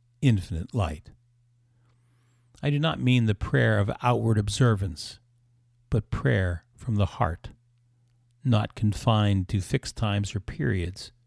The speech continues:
but continuous throughout the day and night. Our spirit should be quick to reach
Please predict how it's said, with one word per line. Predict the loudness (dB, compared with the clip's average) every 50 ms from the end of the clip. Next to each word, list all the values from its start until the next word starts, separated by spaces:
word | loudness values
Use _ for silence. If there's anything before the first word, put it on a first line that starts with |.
| _ _ _ _ _ _ _ _ _ _ _ _ _ _
but | 0 0 0
continuous | 0 -2 -2 -2 -4 -4 -4 -2 0 2 2 2 0 -2 -4 -6 -8 -12 -6
throughout | -2 0 0 2 2 0 0 -2 -2 _
the | -4
day | -4 0 0 0 0 2 -2 -4 -6 -4
and | 0 2 2
night. | 2 2 0 -4 -8 -12 -14 -16 _ _ _ _ _ _ _ _ _ _ _ _ _ _ _ _ _ _ _ _ _ -20 -20 _ _ _ _ _
Our | 0 0 2
spirit | 2 0 2 4 6 6 6 4 2 -2 -6
should | -12 -4 -2 0 0
be | 0 -2
quick | -2 -4 -2 0 0 -2 -2 _
to | -4 0 2
reach | 2 2 2 0 -4